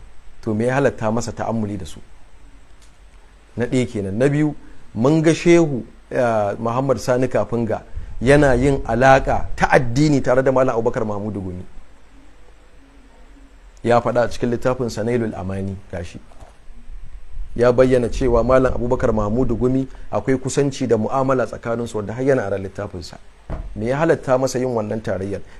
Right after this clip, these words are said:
Kenan Malam Sani Kafinga ya zama ɗan Izala? Malam Sani Kafinga ya zama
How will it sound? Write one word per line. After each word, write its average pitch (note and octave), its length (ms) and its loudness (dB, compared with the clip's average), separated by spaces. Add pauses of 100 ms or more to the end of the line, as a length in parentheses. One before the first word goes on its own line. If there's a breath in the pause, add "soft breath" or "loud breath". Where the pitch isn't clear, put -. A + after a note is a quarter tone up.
(100)
Kenan A#2+ 200 0
Malam D3+ 280 4
Sani C3+ 260 0
Kafinga C3+ 400 0
ya A#2+ 140 2
zama B2+ 200 -2
ɗan C3+ 180 -4
Izala? C3 300 -2 (1200)
Malam C#3 280 6
Sani C3+ 240 4
Kafinga C3 380 4
ya B2 160 8
zama C3 420 4